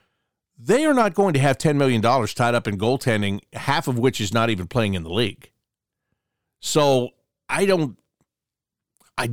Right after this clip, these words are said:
I just, that's why I have a hard time processing this one, because if you have to take him in a trade, Daniil Tarasov went to Cleveland this weekend and started playing in games, finally. And I know what you're gonna say, "Bob, we can't count on this guy. He's been hurt too much.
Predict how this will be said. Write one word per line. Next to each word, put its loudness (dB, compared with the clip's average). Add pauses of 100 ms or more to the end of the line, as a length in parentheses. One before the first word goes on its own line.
(140)
I -2
just, -4
that's -2
why 2
I 2
have 0
a 0
hard 0
time 0
processing -2
this -10
one, -12
because -6 (680)
if -4
you 2
have 2
to -8
take -2
him 2
in 0
a -2
trade, -2 (1300)
Daniil 2
Tarasov 2
went 0
to -12
Cleveland 0
this -2
weekend -2 (340)
and -10
started -2
playing 0
in -4
games, -4 (120)
finally. -4 (840)
And -4
I 0
know 2
what 0
you're -4
gonna 0
say, 0
"Bob, 2
we -4
can't -2
count 2
on 2
this -2
guy. 0
He's -6
been 0
hurt 0
too 2
much. -2